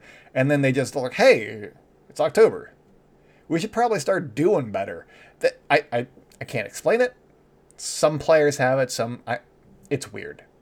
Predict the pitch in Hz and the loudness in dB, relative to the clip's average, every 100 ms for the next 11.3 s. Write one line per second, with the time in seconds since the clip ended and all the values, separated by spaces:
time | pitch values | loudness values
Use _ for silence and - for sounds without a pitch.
0 | _ _ 170 147 165 151 139 131 139 127 | _ _ 2 2 0 2 2 4 2 2
1 | - 113 110 - 190 135 127 131 123 117 | -4 -8 -4 0 0 0 -2 0 -2 -6
2 | - _ - - - - _ _ _ _ | -12 _ -20 -20 -20 -20 _ _ _ _
3 | _ _ _ _ _ _ _ _ 123 127 | _ _ _ _ _ _ _ _ -8 -2
4 | 135 135 131 120 117 117 120 110 143 113 | -2 0 -2 -2 -6 -2 -2 -2 -4 -6
5 | - - 190 185 135 135 123 - 139 110 | -6 -6 2 2 2 2 0 0 -2 -2
6 | - - - - 233 156 160 156 131 202 | -6 -20 -6 2 4 4 4 4 2 0
7 | 269 262 139 135 151 - 226 214 170 202 | 4 6 6 4 0 2 2 2 0 -2
8 | - - 302 220 143 113 95 92 - - | -2 -2 0 4 4 4 0 -6 -14 -6
9 | 175 - 233 - 277 190 117 113 127 151 | 0 2 2 4 4 4 0 -2 0 0
10 | 143 139 185 262 247 156 127 127 117 127 | 2 2 0 2 0 2 0 0 0 0
11 | 120 110 104 | -2 -4 -6